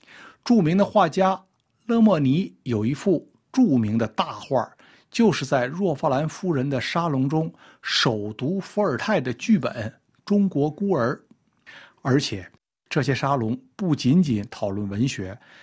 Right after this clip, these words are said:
他们对社会政治也有相当大的影响力，甚至对政府人选都有发言权。可以说，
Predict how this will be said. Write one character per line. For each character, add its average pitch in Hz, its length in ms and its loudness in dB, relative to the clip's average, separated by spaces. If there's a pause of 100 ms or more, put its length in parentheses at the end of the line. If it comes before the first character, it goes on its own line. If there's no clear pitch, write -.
(120)
他 - 140 -6
们 160 140 0
对 151 120 2
社 190 240 0
会 151 140 0
政 180 260 2
治 98 240 -6 (220)
也 139 160 4
有 101 200 0
相 185 360 -2
当 202 180 2
大 180 220 2
的 107 120 -6
影 110 260 0
响 107 260 -4
力， 135 240 -4 (240)
甚 214 240 2
至 185 80 0
对 180 140 4
政 247 280 2
府 110 220 -6
人 123 320 6
选 113 220 -2 (180)
都 120 160 -2
有 104 80 -2
发 104 220 -6
言 98 160 -8
权。 98 320 -14 (560)
可 127 160 0
以 120 80 6
说， 123 320 0